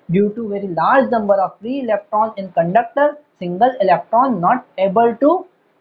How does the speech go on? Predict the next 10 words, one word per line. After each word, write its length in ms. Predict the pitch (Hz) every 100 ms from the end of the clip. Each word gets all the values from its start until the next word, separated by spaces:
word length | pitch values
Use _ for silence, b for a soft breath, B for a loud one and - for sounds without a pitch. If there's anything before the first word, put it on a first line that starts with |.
| _
travel, 440 | 294 285 220 220 302 - _
able 300 | 180 180 220 220
to 80 | 240
move 260 | 214 254 294 269
from 260 | 254 202 165
one 180 | 208 277
terminal 460 | 285 226 208 190 185
to 140 | 269 262 180
another 300 | 170 156 147 143
terminal। 340 | 135 131 131